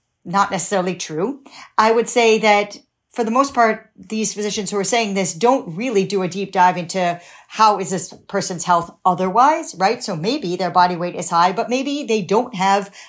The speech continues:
high blood pressure, high cholesterol, diabetes. Maybe they're super physically active, and actually they're in really good shape, and you are just looking at the weight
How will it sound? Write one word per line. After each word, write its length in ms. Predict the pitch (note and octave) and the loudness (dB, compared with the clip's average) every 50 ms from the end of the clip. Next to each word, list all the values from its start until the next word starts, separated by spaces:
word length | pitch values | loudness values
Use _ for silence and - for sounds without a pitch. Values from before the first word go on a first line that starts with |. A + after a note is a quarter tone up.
| _ | _
high 140 | - A#3 A#3+ | 2 2 2
blood 200 | - - F#3 E3+ | 4 0 -2 -2
pressure, 240 | E3 D#3 D3+ - E3 | -2 -10 -10 -8 -6
high 160 | - G3+ A#3 | -2 -2 -2
cholesterol, 500 | A#3 - G#3+ F3 E3 - - D#3+ D3+ D#3+ | -2 -2 -10 -10 -10 -10 -12 -12 -12 -2
diabetes. 640 | - G#3+ G#3 G#3+ G#3 - F3 E3+ E3 D#3+ E3 D#3+ - | 2 4 4 4 2 -2 -6 -8 -8 -8 -8 -8 -4
Maybe 220 | G3+ A3 A3+ A3+ | -4 -4 -2 -2
they're 160 | A3 G3+ F3+ F3 | -2 -2 -2 -2
super 460 | - - - - - F4 - - A#3 | -4 -6 -6 -6 -6 -6 -6 -6 -6
physically 440 | - A3 G3 F3 G3 G3 G3+ F#3 - | -4 -4 -4 -4 -4 -4 -4 -2 0
active, 480 | E3+ E3+ E3 E3+ - G#3+ G3+ G3+ - - - - - _ | 0 0 0 0 -4 -4 -4 -6 -10 -20 -20 -20 -2 _
and 200 | A#3+ B3 A#3+ A#3 | 4 4 4 4
actually 380 | - A#3 B3+ B3 - - F#4+ G#4 | 4 2 2 2 0 -2 -2 0
they're 200 | F#4+ D#4 D4+ D#4 | 0 0 0 0
in 140 | D4+ C#4 A#3 | 0 -2 -2
really 380 | A3 B3 B3+ B3+ C#4 C4 A3+ G3+ G3+ E3 _ | -2 -4 -4 -4 -4 -6 -6 -10 -18 -6 _
good 200 | G#3+ A3+ G#3+ - | 0 0 0 0
shape, 300 | - G#3+ A3 B3 D#4 D4 | -2 -2 -2 -2 -2 -4
and 200 | - G3+ F#3+ E3 | -4 -6 -6 -4
you 120 | G#3 B3+ C4+ | -4 -2 -2
are 100 | C4+ B3+ | -2 -2
just 240 | G3 A#3 A3 - - | -2 -6 -6 -4 -6
looking 360 | A3 A3 A3+ A3+ G#3+ F#3+ - | -6 -2 -2 -2 -2 0 2
at 300 | F#3 F#3 G3 F#3 - _ _ _ _ _ _ _ _ _ | 4 4 4 2 -2 _ _ _ _ _ _ _ _ _
the 100 | - E3 C#3+ | -8 -6 -4
weight 340 | C#3 G#3 B3 D4+ D4+ - | 0 0 0 0 -2 -8